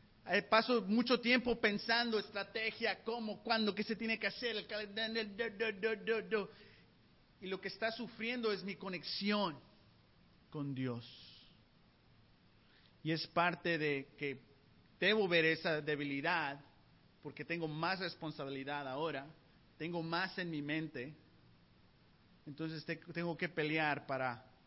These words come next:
asegurar que no se pierda mi conexión. Amén.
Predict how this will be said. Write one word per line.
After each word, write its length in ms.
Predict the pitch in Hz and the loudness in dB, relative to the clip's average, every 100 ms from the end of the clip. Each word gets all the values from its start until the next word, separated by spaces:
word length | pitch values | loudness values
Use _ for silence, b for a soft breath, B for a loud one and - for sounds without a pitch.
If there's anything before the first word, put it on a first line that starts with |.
| - - | -20 -14
asegurar 800 | 135 143 175 165 165 185 214 220 | -10 -6 -4 0 4 6 6 4
que 180 | 214 175 | 2 2
no 220 | 180 220 | 2 2
se 200 | 233 262 | 2 4
pierda 580 | 233 - 254 277 277 285 | 2 8 12 12 12 10
mi 180 | 254 247 | 10 6
conexión. 800 | 226 233 220 - - 254 240 151 - - - - - - - - - - - | 4 4 2 0 6 8 8 6 -2 -16 -20 -20 -20 -20 -20 -20 -20 -8 0
Amén. 460 | 202 240 277 285 | 6 8 6 2